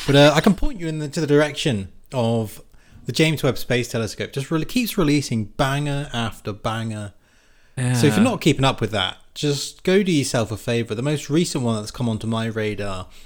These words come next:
Speaker 1: is a picture of a baby star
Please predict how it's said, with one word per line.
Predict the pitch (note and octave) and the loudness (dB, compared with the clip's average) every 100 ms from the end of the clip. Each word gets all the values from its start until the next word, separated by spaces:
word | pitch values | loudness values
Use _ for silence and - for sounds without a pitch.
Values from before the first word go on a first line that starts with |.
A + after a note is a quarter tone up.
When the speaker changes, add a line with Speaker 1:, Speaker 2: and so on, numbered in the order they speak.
| - - - - | -20 -20 -10 -2
Speaker 1:
is | A#2+ A2+ | 0 0
a | |
picture | - D#3 - B2+ B2 | -2 -2 -2 -4 -2
of | A#2 A#2 A2+ | 0 -2 -2
a | A2+ A2+ - _ _ - _ - | -2 -2 -6 _ _ -20 _ -4
baby | C3+ D3+ D#3 | 0 2 0
star | - D3+ A2+ B2+ G3 | -2 -2 0 -4 -6